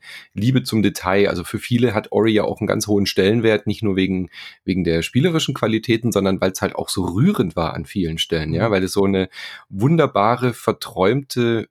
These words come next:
Speaker 1: m-, leicht esoterisch angehauchte, mystische Märchenwelt ist und man eben auch sofort Bezug gefunden hat zu Ori, zu diesem kleinen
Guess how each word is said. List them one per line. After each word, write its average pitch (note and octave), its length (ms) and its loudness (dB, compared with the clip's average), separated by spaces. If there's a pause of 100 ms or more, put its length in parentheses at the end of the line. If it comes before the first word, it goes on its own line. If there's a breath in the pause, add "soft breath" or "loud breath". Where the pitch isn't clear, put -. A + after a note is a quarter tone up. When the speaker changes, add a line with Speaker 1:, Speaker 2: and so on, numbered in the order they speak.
Speaker 1:
m-, G2 440 -6
leicht F2+ 540 -2
esoterisch C3+ 720 0
angehauchte, D3 680 0
mystische B2+ 580 0
Märchenwelt C#3+ 680 2
ist - 260 -6 (420 loud breath)
und A#2 180 0
man A#2 140 2
eben A2 300 0
auch G2 220 -2
sofort A2+ 720 0
Bezug - 380 -4
gefunden - 440 -4
hat F2 160 -4
zu - 220 0
Ori, G2 380 2
zu - 100 -6
diesem F#2 220 -2
kleinen F#2 520 0